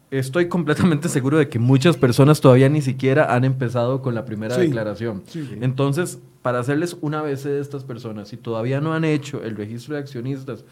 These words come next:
Speaker 1: porque no tenían la firma digital, etcétera, etcétera, ¿cuál es el paso y, y los, y los plazos al día de hoy? Ya usted nos hablaba de que es el fe-, el mes de febrero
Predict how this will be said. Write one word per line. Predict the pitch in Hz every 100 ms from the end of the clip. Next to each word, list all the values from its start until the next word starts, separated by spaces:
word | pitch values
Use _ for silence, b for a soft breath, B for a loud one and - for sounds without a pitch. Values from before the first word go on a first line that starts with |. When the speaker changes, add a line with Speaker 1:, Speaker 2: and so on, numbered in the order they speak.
| b _
Speaker 1:
porque | 117 117
no | 117
tenían | 117 131 127
la | 127
firma | 127 120 120
digital, | 110 104 - 131 135
etcétera, | 110 - 120 127 120
etcétera, | 117 120 135 131 B B B _
¿cuál | 143 147
es | 175
el | 165
paso | 139 156 160 196
y, | 127 120 -
y | 131
los, | 113 104 - -
y | 113
los | 107
plazos | - 139 139 160 151 - -
al | 104
día | 107 113
de | 120
hoy? | 170
Ya | 139 107
usted | -
nos | 131
hablaba | 131 117 139 170
de | 139 -
que | 123
es | 123
el | 110
fe-, | 110
el | 113
mes | 110 113
de | 127
febrero | 127 127 160